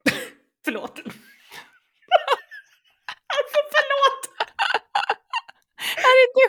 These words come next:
Speaker 2: sjukt? Ja, men alltså, du vet, jag
Speaker 1: Jättekul.
Speaker 2: förstår ju. Nej, men det är ju alltid någonting. Och jag
Speaker 1: Ja.
Speaker 2: förstår ju så här, alla det, det är alltid någonting. Jag bara, "Jag vet, men det är inte mitt fel, liksom." Det är inte så att jag bara, Nu tar jag en gaffel här och hugger mig i magen och
Speaker 1: Nej,
Speaker 2: försöker dra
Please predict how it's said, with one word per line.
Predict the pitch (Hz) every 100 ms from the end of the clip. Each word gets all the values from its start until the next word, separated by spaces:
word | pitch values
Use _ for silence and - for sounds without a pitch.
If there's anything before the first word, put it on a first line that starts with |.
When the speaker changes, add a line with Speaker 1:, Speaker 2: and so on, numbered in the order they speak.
| 494
Speaker 2:
sjukt? | 466 453 - 622 571 571 539 523 _ 427 _
Ja, | 440 480
men | 466 466
alltså, | -
du | 403
vet, | 415 339
jag | 320
Speaker 1:
Jättekul. | 330 622
Speaker 2:
förstår | 587 523
ju. | 330 - -
Nej, | 381
men |
det | 370
är | 392
ju | 381
alltid | 277 466 453
någonting. | 539 330 254 202 180
Och | 254
jag | 233 330
Speaker 1:
Ja. |
Speaker 2:
förstår | 349 403 349 453 403
ju |
så | - 202
här, | 190
alla | 233
det, | 233 185
det | 185 170
är |
alltid | - 208 - 320
någonting. | 240 247 208 190
Jag | 208
bara, | 269 440
"Jag | 508 466 622 -
vet, | -
men | 269
det |
är |
inte | 277 320
mitt | 320 349 -
fel, | - 494 - 139
liksom." | - - - - _ _
Det | 262
är |
inte | 262 339
så | 359
att | 262
jag | 233
bara, | 196 175 - _ _ -
Nu | 330
tar | 370 302
jag | 294
en | 233
gaffel | 269 - -
här | 220 220
och | 202
hugger | 247 220
mig | 220
i | 214
magen | 254 185 180 240
och | 214
Speaker 1:
Nej, | 233
Speaker 2:
försöker | 190
dra | 185